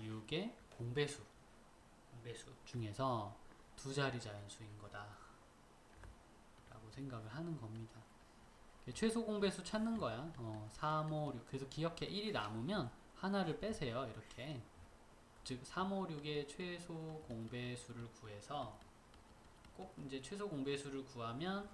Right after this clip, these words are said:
최소 공배수를 구하면 그것의 배수가 공배수들이 되잖아요. 공배수들이 무엇인지는 알고 있어야 되겠죠? 초등학교 때 이후로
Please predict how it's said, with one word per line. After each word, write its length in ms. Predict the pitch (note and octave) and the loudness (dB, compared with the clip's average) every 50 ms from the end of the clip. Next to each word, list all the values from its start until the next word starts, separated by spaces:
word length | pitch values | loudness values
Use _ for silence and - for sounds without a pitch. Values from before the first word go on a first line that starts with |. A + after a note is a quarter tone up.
| - - - - - - - - - - - - - | -12 -12 -12 -10 -10 -10 -10 -12 -14 -16 -18 -18 -14
최소 260 | - - E3 E3+ E3 | -12 -10 -8 -6 -4
공배수를 580 | D3 B2+ A2+ A2+ A#2 A#2 A#2 - B2 A#2 A#2+ A2+ | -2 -2 -2 0 -2 -2 -2 -4 -6 -8 -8 -10
구하면 520 | - - - A2 A2 A2+ B2+ E3 G3 G3+ F#3+ | -12 -10 -6 -6 -4 -2 -2 0 -2 -2 -2
그것의 500 | - - C#3 C#3 E3 E3 E3 E3 D3+ - | -2 -2 0 2 2 4 4 2 0 0
배수가 400 | - A#2+ A#2 - C3 B2+ B2 A#2+ | -2 -4 -4 -6 -6 -6 -8 -8
공배수들이 960 | - - - A#2 A#2+ B2 C#3 C#3 C3 B2+ B2+ - B2+ B2+ - - - B2 B2 | -6 -6 -6 -4 -2 2 2 2 2 0 -4 -6 -8 -8 -6 -6 -4 -6 -6
되잖아요. 760 | - G#2 G2 - G#2+ G#2 G2+ G2 G2+ G#2 A2 A#2+ D#3 G3 A3 G#3 - - - - - - - - - - - - - - - - - - - - | -6 -8 -8 -8 -8 -8 -8 -8 -10 -8 -6 -4 -4 -4 -4 -6 -10 -14 -16 -16 -18 -18 -18 -18 -18 -18 -18 -18 -18 -18 -18 -18 -20 -18 -16 -12
공배수들이 580 | A2+ A2 A2 A2+ A2 - A#2 A2+ - - - A2+ A2 A2 | -12 -12 -10 -12 -12 -12 -14 -14 -14 -12 -12 -12 -10 -10
무엇인지는 560 | A2 A2 A2+ A2 - A#2+ A2+ G#2 A2 A2+ A2+ | -8 -8 -8 -8 -8 -8 -8 -6 -6 -6 -4
알고 300 | A2+ A2 A2 A2 A2+ A2+ | -4 -6 -6 -6 -8 -8
있어야 300 | G#2+ G#2 - A#2+ A#2+ A#2 A#2 | -8 -8 -8 -8 -8 -8 -8
되겠죠? 440 | A#2 A2 A2 G#2+ G#2 - F#3 F3+ E3+ | -8 -10 -10 -10 -8 -6 -6 -6 -6
초등학교 440 | E3+ - - D#3+ D3+ C#3 C3 C3+ B2 | -8 -10 -10 -8 -8 -8 -8 -10 -10
때 80 | - B2+ | -10 -8
이후로 500 | A2+ G#2+ A2 A2+ C3 F3+ G3+ G#3+ G#3+ G#3+ | -8 -8 -6 -2 2 4 4 4 4 0